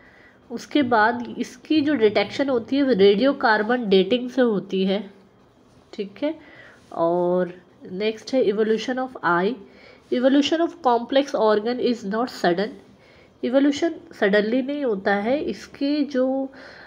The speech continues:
अ, environment के जो effect है वो धीरे धीरे accumulate होते रहते हैं generation to generation, जो डीएनए में store होते रहते हैं।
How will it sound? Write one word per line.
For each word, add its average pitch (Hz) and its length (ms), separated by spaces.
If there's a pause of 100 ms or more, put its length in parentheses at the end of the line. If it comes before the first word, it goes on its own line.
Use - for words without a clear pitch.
(160)
अ, - 80 (580)
environment 190 640
के 269 160
जो 262 120
effect 233 480
है 254 60
वो 247 140
धीरे 185 300
धीरे 240 380
accumulate 214 600
होते 202 260
रहते 196 340
हैं 202 60
generation 190 540
to 254 120
generation, 175 560 (680)
जो 294 140
डीएनए 214 500
में 277 140
store 196 320
होते 170 280
रहते 160 300
हैं। - 240